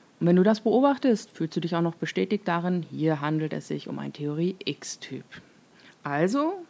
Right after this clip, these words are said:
wirst du noch strenger kontrollieren und so fängt auch schon der nächste Kreislauf an, beziehungsweise die Negativspirale.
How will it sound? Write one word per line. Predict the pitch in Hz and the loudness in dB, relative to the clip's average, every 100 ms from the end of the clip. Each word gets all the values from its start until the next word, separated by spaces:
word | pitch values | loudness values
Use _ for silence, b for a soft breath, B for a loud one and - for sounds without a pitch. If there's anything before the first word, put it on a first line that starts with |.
| _ _ | _ _
wirst | 139 143 - | -10 -6 4
du | |
noch | 208 269 285 | 6 6 4
strenger | - 160 143 143 | -4 -8 -8 -8
kontrollieren | 156 160 214 226 254 | -8 -4 0 2 4
und | 240 226 | 2 2
so | 226 | 0
fängt | 220 214 208 | 0 0 0
auch | 208 | -4
schon | - 190 | -2 0
der | 185 | 0
nächste | 175 180 190 | 0 -2 -8
Kreislauf | - 175 180 180 185 180 | -6 -4 -4 -6 -6 -6
an, | 196 180 | -4 -4
beziehungsweise | 190 - 170 165 165 160 | -4 -6 -6 -6 -6 -6
die | 160 | -4
Negativspirale. | 160 170 160 151 - - 156 160 165 | -2 -2 -4 -8 -12 -14 -14 -12 -12